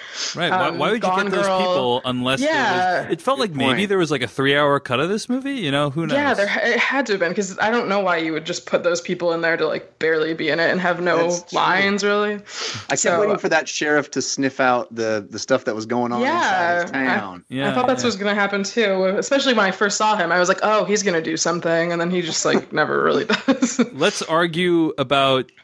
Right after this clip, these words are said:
Speaker 1: uh, f-, real-life photos at the end of biopics. Lindsay Romain,
Speaker 2: <laughs>
Speaker 1: you have an opinion on this?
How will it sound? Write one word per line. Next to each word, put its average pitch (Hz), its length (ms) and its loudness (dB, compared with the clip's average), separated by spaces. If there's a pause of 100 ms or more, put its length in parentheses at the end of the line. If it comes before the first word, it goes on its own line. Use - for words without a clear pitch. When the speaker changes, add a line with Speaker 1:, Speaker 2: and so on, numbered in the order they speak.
Speaker 1:
uh, 95 60 -10
f-, - 180 -16
real-life 147 400 0
photos 147 320 0
at 135 80 -8
the 127 140 -2
end 127 180 2
of 117 120 0
biopics. 123 680 0
Lindsay 147 320 0
Romain, 135 720 2
Speaker 2:
<laughs> - 80 -20
Speaker 1:
you 123 140 0
have 143 120 2
an 135 60 -2
opinion 147 380 -2
on 101 80 -6
this? - 380 -12